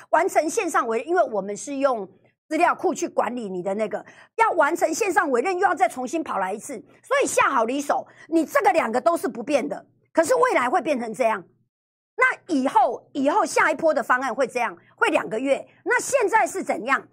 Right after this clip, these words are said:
现在是这样。OK，好，那么了解了。那我现在要讲的事，事情叫做阿霞的早报，一个月是二九九九，一天一百块，一天没到一百块。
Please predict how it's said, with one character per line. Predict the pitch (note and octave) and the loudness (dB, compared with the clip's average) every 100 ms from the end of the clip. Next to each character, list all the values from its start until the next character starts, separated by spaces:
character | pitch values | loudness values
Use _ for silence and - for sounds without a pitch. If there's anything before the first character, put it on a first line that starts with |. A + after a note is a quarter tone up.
| _ - | _ -12
现 | - A#4 D#4+ A#3 | -2 0 0 -2
在 | - C#4+ F#3 | -2 0 -2
是 | - E4+ C4 | -8 -8 -8
这 | - D#4+ G3+ | 0 0 0
样。 | C4 F#3+ - _ - | 0 -2 -4 _ 0
OK， | E4+ E4+ | 2 2
好， | D4 G3 A#3 | 2 0 2
那 | E4+ | 2
么 | C#4+ | 4
了 | A3+ | 2
解 | B3 G#3 | 0 -2
了。 | F3 - - - | -6 -12 -16 -2
那 | A4 A#4+ | 0 2
我 | - D4 | 2 2
现 | B4+ | 2
在 | A#4+ | 2
要 | A4 | 2
讲 | B3 | 0
的 | A3 | -4
事， | - C#4+ D4 | -6 -6 -8
事 | - G#4 | -8 -4
情 | C#4 C#4 | -4 0
叫 | E4 | 0
做 | F4 D4 - _ _ _ | 0 -2 -4 _ _ _
阿 | A4+ C5 | 0 0
霞 | - D#4+ B3+ C#4 D4+ _ _ _ _ _ _ _ _ _ _ _ _ - | -2 0 2 2 -2 _ _ _ _ _ _ _ _ _ _ _ _ -2
的 | F4 | 2
早 | E4+ B3+ | 0 2
报， | A4+ F4 G3+ _ | 2 2 -2 _
一 | F#4 | -2
个 | G4 | 0
月 | F4 B4+ F4+ | 2 2 0
是 | - | -2
二 | - F4 | 0 0
九 | - G#3 | 0 -4
九 | G#3 A#3 | -2 -4
九， | - - - _ _ _ _ _ _ _ _ _ _ _ _ _ - | -4 -8 -12 _ _ _ _ _ _ _ _ _ _ _ _ _ -14
一 | C4 | -2
天 | E4 D4+ E4+ - - | 0 0 -4 -10 -10
一 | - | -4
百 | B3 | -2
块， | A3+ G#3 A#3 _ _ _ _ _ _ _ _ _ _ _ _ _ _ _ | -2 -4 -6 _ _ _ _ _ _ _ _ _ _ _ _ _ _ _
一 | G#3+ | 0
天 | D4 | 0
没 | B3 | 0
到 | A3 A#3+ | -2 -2
一 | G3+ | -4
百 | G#3 | -8
块。 | F#3+ | -6